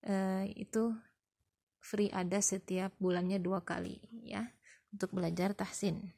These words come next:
Yang mau datang boleh nanti, eh, D M di Instagram Teh Siti, misalkan at Siti Hajar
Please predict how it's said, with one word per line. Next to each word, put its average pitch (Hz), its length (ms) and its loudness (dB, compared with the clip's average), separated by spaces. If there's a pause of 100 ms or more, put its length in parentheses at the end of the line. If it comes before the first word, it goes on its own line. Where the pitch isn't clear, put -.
(460)
Yang 175 120 -6
mau 170 180 0
datang 208 480 2
boleh 180 300 4
nanti, 175 360 2 (720)
eh, 170 800 2 (960)
D 185 80 0
M 190 320 4
di 185 320 0 (720)
Instagram 180 800 0
Teh 185 120 -2
Siti, 226 400 -2
misalkan 220 360 -2
at 220 280 -2
Siti 196 360 -4
Hajar 202 580 -2